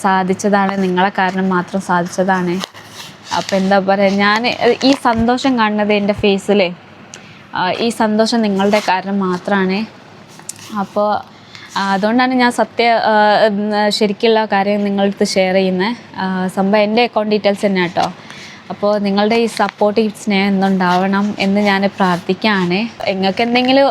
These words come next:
നെഗറ്റീവായിട്ട് തോന്നുകയാണെങ്കിൽ എന്നെ ക്ഷമിക്കണം. എന്തായാലും അഭിപ്രായം എന്തായാലും പറയണം. നെഗറ്റീവ് എന്തെങ്കിലും ഞാൻ പറഞ്ഞിട്ടുണ്ടെങ്കിൽ എന്തായാലും കമൻറ്റിൽ പറയണം. എനിക്കറിയില്ല, ആ, ഞാൻ എന്തെങ്കിലും നെ-, നെഗറ്റീവ് പറഞ്ഞോന്ന് എനിക്കറിയില്ല. പക്ഷേ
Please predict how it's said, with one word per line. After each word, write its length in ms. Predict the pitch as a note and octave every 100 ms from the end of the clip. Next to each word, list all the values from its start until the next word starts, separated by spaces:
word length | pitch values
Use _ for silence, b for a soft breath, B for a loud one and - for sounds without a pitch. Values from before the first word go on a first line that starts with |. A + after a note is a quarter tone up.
| A#3 A#3+
നെഗറ്റീവായിട്ട് 560 | A#3+ A#3+ C4+ B3+ A#3+ B3 A#3
തോന്നുകയാണെങ്കിൽ 440 | G#3+ A3+ A3+ A3
എന്നെ 160 | G#3+ G#3+
ക്ഷമിക്കണം. 520 | G#3 F3+ F3+ F#3 A3+ - B B B G#3
എന്തായാലും 280 | G#3+ A#3 C4+
അഭിപ്രായം 340 | C4 C4 C4 B3+
എന്തായാലും 260 | A#3 A3+ A3+
പറയണം. 340 | G3+ F#3+ G3 G#3+ G#3
നെഗറ്റീവ് 380 | G#3 G#3+ C4+ D4
എന്തെങ്കിലും 340 | C#4 C#4 C#4 C4+
ഞാൻ 120 | B3+ A#3+
പറഞ്ഞിട്ടുണ്ടെങ്കിൽ 760 | G#3 G#3+ A3+ A3+ G#3+ G#3 G#3 A3
എന്തായാലും 300 | G3+ G#3 A3
കമൻറ്റിൽ 380 | G#3+ G3+ G3+ G#3+ G#3+
പറയണം. 340 | G3 F#3 G3 A3
എനിക്കറിയില്ല, 640 | G#3 - A#3+ A3 G3+ G#3 C4 - B B B B G#3
ആ, 40 | G#3 G#3 G3
ഞാൻ 180 | A3 A3
എന്തെങ്കിലും 560 | A3 G#3 G#3 G3+ G#3 G#3
നെ-, 240 | G3 - G#3
നെഗറ്റീവ് 300 | F#3+ F#3+ A3
പറഞ്ഞോന്ന് 380 | G#3+ G3 G3 A3 G#3+
എനിക്കറിയില്ല. 540 | G3 G#3 G3 F#3 F#3+ A#3 B3 -
പക്ഷേ 320 | F#3+ -